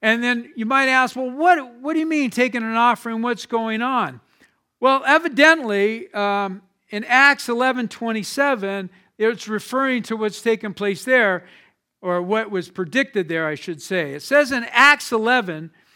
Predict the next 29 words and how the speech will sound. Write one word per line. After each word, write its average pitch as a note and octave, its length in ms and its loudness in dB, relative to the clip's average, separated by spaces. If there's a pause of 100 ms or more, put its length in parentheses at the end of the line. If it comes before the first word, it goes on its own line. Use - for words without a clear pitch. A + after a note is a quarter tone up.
(180)
"During D#4+ 240 4
the D#4 100 0
time, B3+ 420 2
some A3+ 200 -6
prophets C4+ 560 2
traveled B3 540 2
from D4+ 320 0
Jerusalem B3+ 640 -2
to G#3 100 -4
Antioch. G3+ 520 -2 (720)
One D#4 260 6
of D4+ 160 4
them, A#3+ 160 0
named A#3+ 320 0
Agabus, A#3 640 2
stood F#4 400 2
up, D#4+ 380 4 (2000)
stood F4 400 0
up C4+ 400 4
in A#3 220 -2
one D4 180 2
of D4 100 2
the B3+ 100 0
meetings A3 760 -2 (460)
and A3+ 140 -2
predicted A#3+ 720 0
by C#4+ 180 6
the E4+ 120 -2
Spirit G3 640 -2